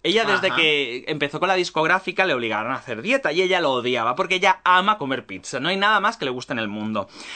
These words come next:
Speaker 1: Al principio ella pues te-, se veía obligada a hacerlo, pero ella llegó a un punto que ya cuando llegó a controlar todo lo que es su carrera dijo que hasta que han llegado las dietas. Ella se tiene que cuidar, porque evidentemente se tiene que cuidar, pero que de las dietas nada. De hecho en sus conciertos, que yo he ido a varios,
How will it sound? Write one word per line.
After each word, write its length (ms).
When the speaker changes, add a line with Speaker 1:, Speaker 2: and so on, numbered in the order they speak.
Speaker 1:
Al 160
principio 640
ella 260
pues 260
te-, 240
se 140
veía 260
obligada 280
a 40
hacerlo, 280
pero 120
ella 140
llegó 220
a 20
un 80
punto 300
que 160
ya 260
cuando 220
llegó 160
a 40
controlar 380
todo 160
lo 120
que 60
es 60
su 140
carrera 400
dijo 320
que 80
hasta 180
que 80
han 80
llegado 240
las 160
dietas. 400
Ella 160
se 140
tiene 160
que 120
cuidar, 480
porque 200
evidentemente 480
se 80
tiene 160
que 100
cuidar, 320
pero 160
que 80
de 140
las 120
dietas 280
nada. 380
De 80
hecho 100
en 80
sus 160
conciertos, 480
que 100
yo 100
he 20
ido 100
a 60
varios, 500